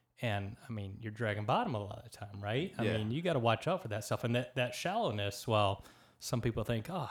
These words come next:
Speaker 1: hey, I'd rather boat in shallow water." That stuff's dangerous.
Speaker 2: No, it
Speaker 1: Storms kick
Speaker 2: can
Speaker 1: up.
Speaker 2: be.
Speaker 1: Yeah, storms
Speaker 2: Absolutely.
Speaker 1: kick up, and, <laughs> uh, you know, we, we love boating on these inland lakes because y-,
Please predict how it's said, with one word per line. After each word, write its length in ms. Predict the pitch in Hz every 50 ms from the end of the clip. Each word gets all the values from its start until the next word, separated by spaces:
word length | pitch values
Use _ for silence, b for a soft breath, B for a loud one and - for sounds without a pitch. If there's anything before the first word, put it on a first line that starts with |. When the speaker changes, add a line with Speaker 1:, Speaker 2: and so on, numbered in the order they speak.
| - -
Speaker 1:
hey, 160 | 135 127 117
I'd 160 | 107 104 107
rather 180 | 113 104 101 104
boat 240 | 104 113 104 104 98
in 60 | 104
shallow 360 | 98 - - 110 104 98 101
water." 420 | 95 107 151 165 151 107 98 104 - b b b b _
That 100 | - -
stuff's 280 | - - - 123 - -
dangerous. 580 | - 107 139 202 208 - - - - - - - _ _ - -
Speaker 2:
No, 140 | 131 135 143
it 120 | 180 185 -
Speaker 1:
Storms 40 | -
kick 140 | - 160 123 -
Speaker 2:
can 40 | 123
Speaker 1:
up. 40 | 104 120
Speaker 2:
be. 140 | 135 - - - _ _
Speaker 1:
Yeah, 260 | - 156 226 247 151
storms 280 | - - - - 139 185
Speaker 2:
Absolutely. 200 | 202 226 - 127
Speaker 1:
kick 80 | 101 -
up, 180 | 104 104 - -
and, 120 | 104 104
<laughs> 920 | - - - - - - - - _ _ - - - - 147 - - -
uh, 140 | - 165 165 151
you 140 | 185 190
know, 120 | 170 143 131
we, 260 | 120 123 151 170 - 156
we 100 | 147 143
love 280 | 131 131 143 180 170
boating 280 | 135 135 139 143 139 131
on 80 | 123 120
these 160 | 117 113 113
inland 360 | 113 110 104 101 107 107 107
lakes 260 | 127 196 233 220 - -
because 460 | - - - - 107 101 104 - - _ _ _ _ _
y-, 140 | - 156 151